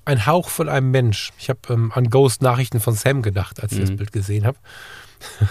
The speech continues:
Speaker 1: Weiß nicht, ob irgendwer von euch den Film noch kennt, der muss mal, muss mal schon über vierzig sein, aber, <laughs> ähm,
Speaker 2: <laughs>
Speaker 1: so
Speaker 2: Ja.
Speaker 1: irgendwie das Jenseits, Geister, wie auch immer, sowas sehe ich da, so, so jemanden sehe ich da stehen.
Speaker 2: Mhm.
Speaker 1: Was sich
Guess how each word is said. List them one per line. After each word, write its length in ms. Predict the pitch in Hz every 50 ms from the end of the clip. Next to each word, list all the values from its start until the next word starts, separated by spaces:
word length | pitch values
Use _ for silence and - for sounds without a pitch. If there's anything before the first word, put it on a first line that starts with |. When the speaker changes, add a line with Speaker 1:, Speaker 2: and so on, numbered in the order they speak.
| - - - - - - - - - -
Speaker 1:
Weiß 100 | 101 101
nicht, 80 | 104 -
ob 40 | -
irgendwer 200 | 123 107 110 98
von 100 | - 120
euch 80 | 113 -
den 100 | 107 101
Film 180 | - 117 113
noch 140 | 107 101 -
kennt, 180 | - 123 110 104
der 60 | 98
muss 120 | 110 107 101
mal, 320 | 95 92 92 101 107 - - - - - -
muss 100 | 117 110
mal 140 | 101 98 95
schon 180 | - 104 110
über 160 | 131 120 104
vierzig 300 | - - 107 104 - 98
sein, 240 | - 104 107 131 143
aber, 220 | 127 110 113 110 107 - - - - - - - - - -
<laughs> 640 | - - - - - - - - - - - - -
ähm, 300 | 180 143 127 123 123 117 - 127 - - 151 - - - - - -
Speaker 2:
<laughs> 540 | - - - - - - - - - -
Speaker 1:
so 180 | - 147 123 139
Speaker 2:
Ja. 80 | 151 -
Speaker 1:
irgendwie 340 | 190 165 151 135 123 135
das 220 | 117 120 113 107 117
Jenseits, 1000 | 120 120 123 135 139 143 135 120 123 117 117 113 110 110 110 110 107 - -
Geister, 1000 | - 127 110 113 117 117 117 123 117 - - - 113 113 113 113 113 113 113 113
wie 160 | 120 147 160 -
auch 160 | 131 110 117
immer, 520 | - 151 151 170 190 214 214 214 190 165
sowas 280 | 143 151 165 170 - -
sehe 100 | 151 151 143
ich 80 | -
da, 220 | - 135 123 123 127
so, 180 | 135 139 135
so 140 | 123 113 135
jemanden 360 | 135 139 143 147 143 135 131 123
sehe 100 | 135 135
ich 60 | 117
da 100 | - 127
stehen. 500 | 110 - - - 135 139 160 202 233 233 - - - - -
Speaker 2:
Mhm. 340 | 110 104 104 104 104 110 113 -
Speaker 1:
Was 440 | 139 117 139 165 190 196 - -
sich 460 | - 151 131 120 110 - - - -